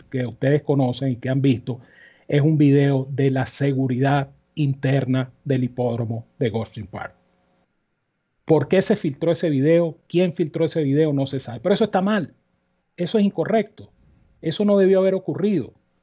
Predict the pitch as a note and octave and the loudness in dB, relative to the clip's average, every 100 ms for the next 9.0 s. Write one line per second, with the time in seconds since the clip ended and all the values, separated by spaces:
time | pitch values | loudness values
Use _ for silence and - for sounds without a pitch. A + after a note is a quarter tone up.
0 | _ _ _ _ D3+ C#3+ E3 D#3+ B3 - | _ _ _ _ -6 0 -2 0 -2 -4
1 | _ _ D3+ C3+ C3 E3 G#3+ G#3 G3+ G#3 | _ _ -4 -2 -2 -2 0 0 0 0
2 | D#3 B2+ - E3 - F#3+ E3 D#3+ G#3+ - | 0 -2 -4 -6 -2 2 4 2 0 -4
3 | C#3+ C3 B2+ B2+ D3 - - - - A#3+ | -4 -2 -2 -2 -6 -10 -18 -20 0 0
4 | B3 C4+ B3 A3+ A#3 F3+ F3+ G3 E3 - | 4 4 4 4 2 2 2 0 -2 -4
5 | F#3+ - D#3+ D#3+ F3+ C#3 B2 A#2+ B2+ C#3 | -6 -2 -2 -4 -4 -4 -4 -4 -4 0
6 | E3 E3+ D#3+ E3 F3 F3 _ _ _ _ | -2 2 4 4 2 -2 _ _ _ _
7 | _ _ _ _ _ - _ _ E3+ D3+ | _ _ _ _ _ -20 _ _ 2 4
8 | D3 D3 C#3+ C#3 C3+ C3 B2+ B2+ A#2+ B2 | 4 4 2 2 0 -2 -4 -6 -8 -14